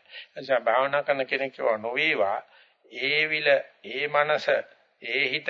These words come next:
කැළඹුවොත් අනිවාර්යයෙන් මට කැළඹෙන්න වෙනවා. ඒක නිසා නොකා නොබී හිටියත් තව කෙනෙක් බනවන්න එපා. තව කෙනෙක් අනවන්න එපා. තව කෙනෙකුට කතා කරන්න එපා. මේ බවට යම් කිසි කෙනෙක්,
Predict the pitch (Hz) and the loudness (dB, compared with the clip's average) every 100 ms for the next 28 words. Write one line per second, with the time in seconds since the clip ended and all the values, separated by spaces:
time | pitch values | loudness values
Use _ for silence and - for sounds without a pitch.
0 | 156 147 120 156 208 135 110 _ - - | 0 4 4 4 -2 -4 -6 _ -20 -10
1 | - 156 156 139 131 135 - - - - | -4 -4 0 0 2 0 -4 -4 -2 -4
2 | - - - - _ _ _ _ - 151 | -6 -18 -20 -20 _ _ _ _ -2 -2
3 | 139 139 147 139 131 151 170 170 175 143 | -2 0 0 0 0 0 0 -2 -4 -6
4 | 147 - 120 107 - - - - - 139 | -10 -2 0 0 -6 -20 -20 -2 4 4
5 | 131 131 - - 127 120 139 104 101 104 | 2 -6 -8 -4 2 4 4 0 -4 -10
6 | - 92 90 85 95 - - _ - 143 | -6 -4 -4 -6 -12 -12 -18 _ 0 0
7 | 139 151 165 - - 135 143 131 113 104 | 2 -2 -4 -8 2 4 6 4 2 -4
8 | 101 - 98 95 98 104 - - - - | -10 -4 -2 -2 -4 -8 -14 -20 -8 6
9 | 139 139 139 147 - - 143 143 147 117 | 8 8 2 0 0 2 -2 -2 -4 -4
10 | 113 - _ _ _ _ _ _ _ _ | -12 -16 _ _ _ _ _ _ _ _
11 | _ _ _ _ _ - 135 160 170 160 | _ _ _ _ _ -4 0 4 4 4
12 | 156 147 135 143 139 143 143 127 120 | 2 2 2 -2 -12 -4 0 0 0